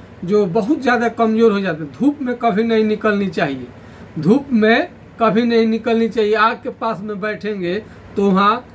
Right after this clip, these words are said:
जहाँ सुन है चमड़ा, वहाँ फफोला आ जाएगा, वहाँ का चमड़ा जल भी जाएगा, आपको मालूम ही नहीं पड़ेगा।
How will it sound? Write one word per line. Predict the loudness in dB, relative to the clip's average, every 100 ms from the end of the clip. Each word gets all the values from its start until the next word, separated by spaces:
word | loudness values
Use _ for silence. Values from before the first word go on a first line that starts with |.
| -14 -6
जहाँ | -4 -4
सुन | -4 -2 0
है | -2
चमड़ा, | 0 0 0 0 0
वहाँ | -2 -4 -4 -4 -6
फफोला | -10 -2 0 2
आ | 2 2
जाएगा, | 0 -4 -4 -6 -8 -12 -12 -6
वहाँ | -4 -4
का | -8
चमड़ा | -4 -2 2 2
जल | 2 2 2
भी | 0
जाएगा, | 0 -2 -2 -6
आपको | -2 -2 -2 -6
मालूम | 0 0 2 0
ही | 0
नहीं | 0 -2
पड़ेगा। | -2 -4 -4